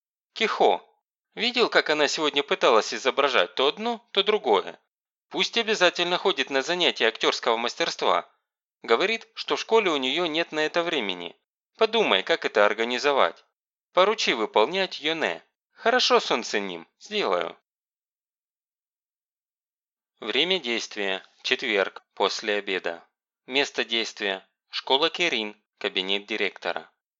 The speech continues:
Присутствуют директор школы, господин Согю, и заведующий воспитательной частью, господин Дон Хё.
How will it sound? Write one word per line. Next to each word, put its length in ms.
Присутствуют 720
директор 400
школы, 440
господин 500
Согю, 480
и 140
заведующий 640
воспитательной 720
частью, 500
господин 560
Дон 200
Хё. 300